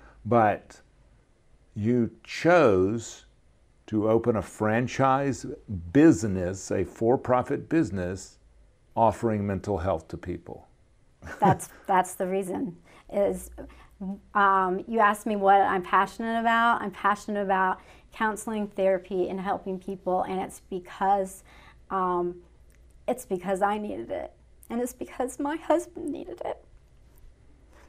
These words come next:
Speaker 2: And, he, you know, and he got into recovery, and then when he got, he's been sober,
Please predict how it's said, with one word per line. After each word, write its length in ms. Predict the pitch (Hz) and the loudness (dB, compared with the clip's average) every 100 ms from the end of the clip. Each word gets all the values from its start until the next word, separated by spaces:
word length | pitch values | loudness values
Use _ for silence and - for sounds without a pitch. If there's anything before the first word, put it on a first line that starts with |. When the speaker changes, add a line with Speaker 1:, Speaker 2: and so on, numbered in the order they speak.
| - - | -14 -2
Speaker 2:
And, 440 | 277 277 277 285 - - - - - 622 _ - - - - _ - - - - | 4 6 6 0 -6 -20 -20 -20 -20 -20 _ -20 -20 -20 -20 _ -20 -20 -18 -14
he, 80 | - | -4
you 100 | 277 | 0
know, 320 | 247 240 254 - - _ - _ _ - - | 2 2 -2 -8 -20 _ -20 _ _ -20 -6
and 180 | 254 254 | 0 2
he 260 | 240 277 302 | 4 2 6
got 280 | 285 262 269 | 6 6 4
into 260 | 269 254 | -2 -2
recovery, 840 | 262 262 262 254 269 262 262 247 - - - - - | -4 4 4 4 4 4 2 -4 -10 -20 -20 -20 -6
and 720 | 233 233 233 233 233 233 247 - - - - | -2 0 0 -2 -2 -6 -10 -16 -20 -20 -14
then 720 | 214 233 233 247 240 240 240 - _ - _ | -4 0 2 2 2 -2 -4 -12 _ -20 _
when 240 | 226 233 220 | -4 -2 0
he 280 | 254 269 262 | 2 2 4
got, 340 | 240 - - | 4 2 -4
he's 260 | 226 247 247 | -4 -4 -2
been 320 | 247 247 247 - - | -2 0 -2 -6 -10
sober, 760 | - 240 247 233 233 226 247 | 2 4 4 2 0 0 -4